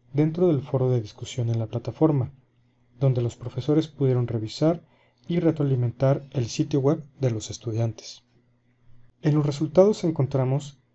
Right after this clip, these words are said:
que en esta investigación participaron treinta y cinco estudiantes de la carrera de Ingeniería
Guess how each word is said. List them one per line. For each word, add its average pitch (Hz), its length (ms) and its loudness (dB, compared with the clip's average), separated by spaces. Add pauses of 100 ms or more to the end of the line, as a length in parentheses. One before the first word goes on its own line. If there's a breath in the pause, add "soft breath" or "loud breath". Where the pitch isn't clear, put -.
(120)
que 120 120 -6
en 113 100 -2
esta 135 240 -2
investigación 139 640 -2
participaron 131 720 -4
treinta 110 320 -4
y 104 60 -4
cinco 123 320 -2
estudiantes 143 580 -2
de 147 100 0
la 123 140 -2
carrera 123 340 -2
de 139 100 0
Ingeniería 131 720 0